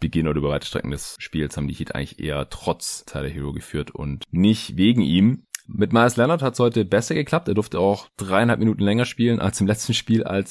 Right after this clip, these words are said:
Starter. Hat aber wieder das, äh, Keith Bogans Treatment bekommen, also durfte starten und dann, äh, wurde er nicht mehr reingeholt. War aber plus dreizehn in diesen dreizehn Minuten.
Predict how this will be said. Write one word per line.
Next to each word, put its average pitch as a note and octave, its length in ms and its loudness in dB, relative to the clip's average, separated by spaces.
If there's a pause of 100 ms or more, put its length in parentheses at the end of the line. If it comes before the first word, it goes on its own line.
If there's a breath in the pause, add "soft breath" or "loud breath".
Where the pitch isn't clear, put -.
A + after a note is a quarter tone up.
Starter. G2+ 520 0 (100)
Hat F2+ 160 -6
aber E2+ 220 2
wieder F2+ 200 4
das, E2+ 300 -4
äh, D#2+ 260 -2
Keith - 360 -6
Bogans F2 400 2
Treatment E2+ 360 -2
bekommen, F2 440 0
also D2+ 160 -2
durfte - 240 -8
starten D#2 400 -4
und D2+ 180 -8
dann, D2 280 -4
äh, D2+ 220 -8
wurde D#2 160 -4
er D#2 40 -4
nicht E2+ 120 -8
mehr D2+ 120 -4
reingeholt. E2+ 480 0
War E2+ 300 -2
aber F2+ 140 4
plus - 280 0
dreizehn A2 460 2
in G#2+ 120 2
diesen G#2+ 240 4
dreizehn G#2 400 2
Minuten. A2 500 2